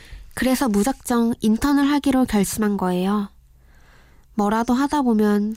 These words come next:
길이 보이겠지라는 마음으로요. 다른 친구들처럼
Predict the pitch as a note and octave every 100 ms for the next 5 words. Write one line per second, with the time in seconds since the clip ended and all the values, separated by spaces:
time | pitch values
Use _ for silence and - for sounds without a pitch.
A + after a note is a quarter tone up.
0 | - - A3 A3+ - A3+ A3 G#3+ - -
1 | F3+ F#3+ - _ _ - G#3 F#3+ G#3 A3+
2 | F#3+ F#3+ G3+ F#3+ F3+ F3 F3+ - _ _
3 | _ - - _ _ _ _ - - -
4 | _ _ - A3 G#3 A3+ - D#4 E4 D#4
5 | D4 C4 A#3 A#3 A#3